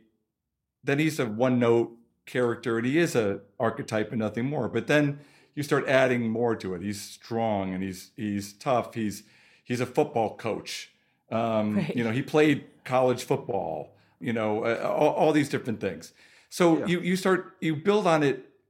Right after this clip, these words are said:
Speaker 1: over time, and that might be in the pilot and through dialogue and through things where you're, you're subverting expectations a bit.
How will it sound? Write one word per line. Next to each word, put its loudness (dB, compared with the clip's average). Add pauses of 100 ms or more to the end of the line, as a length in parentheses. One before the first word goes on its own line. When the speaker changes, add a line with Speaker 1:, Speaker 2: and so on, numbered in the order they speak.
(220)
Speaker 1:
over 0
time, 0
and 0
that 0 (120)
might -2
be 2
in 0
the 0
pilot 0
and -2
through -2
dialogue 2
and 0
through -2 (320)
things 0
where 0
you're, 0
you're 0
subverting 0 (220)
expectations -6
a -2
bit. 0